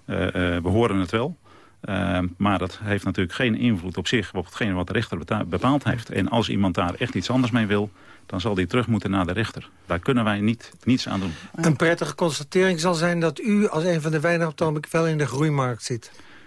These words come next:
Speaker 1: Eh, ja, maar dat vind ik op zich geen prettige constatering.
Speaker 2: Nee, maar
Speaker 1: Want
Speaker 2: het is
Speaker 1: dat
Speaker 2: wel
Speaker 1: vind
Speaker 2: zo,
Speaker 1: ik
Speaker 2: hè?
Speaker 1: maatschappelijk, eh, eh, gezien van, eh, we kunnen zeggen elfduizend, elf en een half duizend gevallen... dat valt op de totale samenleving wel mee. Maar als je de groei ziet, is het niet goed.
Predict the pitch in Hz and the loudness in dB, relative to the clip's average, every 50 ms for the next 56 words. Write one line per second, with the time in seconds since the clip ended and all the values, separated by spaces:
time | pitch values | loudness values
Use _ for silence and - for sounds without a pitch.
0 | - - - - - 110 113 113 113 117 120 131 113 98 110 113 113 - - 131 | -20 -14 -6 -2 0 2 2 2 2 2 2 2 2 0 0 -2 -2 0 0 0
1 | 117 113 123 110 - 147 131 - 143 131 113 127 123 113 104 101 - 120 107 - | 0 0 -2 -2 0 -2 0 2 0 0 2 2 0 0 -2 -6 -2 -2 -2 -2
2 | - - 160 139 113 - 131 131 127 120 110 101 110 107 110 107 175 165 - 113 | -2 -2 0 2 2 2 2 0 -2 -2 -2 0 0 2 2 4 2 2 4 4
3 | 175 196 185 135 131 131 127 131 156 185 - 151 147 156 156 156 135 - 139 123 | 4 4 4 2 2 2 2 2 0 0 0 -2 -2 -2 -8 -8 -6 -6 -4 -2
4 | 127 123 123 117 120 120 120 120 113 - 113 110 117 117 113 107 117 107 104 104 | 0 0 0 0 0 0 0 0 -2 -2 -2 0 2 2 2 2 0 0 0 0
5 | 107 104 104 107 101 98 101 - 113 107 98 107 101 90 92 107 104 104 98 85 | 0 0 0 0 0 -2 0 0 0 2 2 2 0 0 0 0 0 0 2 2
6 | 101 92 92 90 95 92 101 95 95 92 101 95 95 95 90 87 92 87 90 90 | 0 0 0 -2 -2 -2 0 0 0 2 2 2 2 2 2 0 0 0 -2 -4
7 | - - 92 95 87 85 82 87 85 - - 98 87 82 87 85 - 95 87 - | -6 -6 -2 -2 0 0 0 -2 -4 -2 0 -2 0 0 -4 -2 -2 -4 -4 -2
8 | - 98 87 80 85 - 107 101 98 92 87 85 82 - 85 80 85 82 85 90 | -2 -2 0 0 -2 -2 0 2 2 2 2 0 0 -2 -4 -4 -2 0 2 2
9 | 104 127 160 - - - - - - - - _ - 104 107 107 101 95 95 92 | 2 2 0 -4 -12 -20 -20 -20 -20 -20 -20 _ 2 4 4 4 2 0 0 -2
10 | 92 90 87 87 87 - - 139 143 127 113 120 117 - - - _ - 92 82 | -4 -4 -6 -8 -6 0 0 2 2 2 2 0 -2 -2 -8 -18 _ -6 -6 -4
11 | 85 - 120 127 - - 110 113 113 - | 0 0 0 0 2 0 0 0 0 -4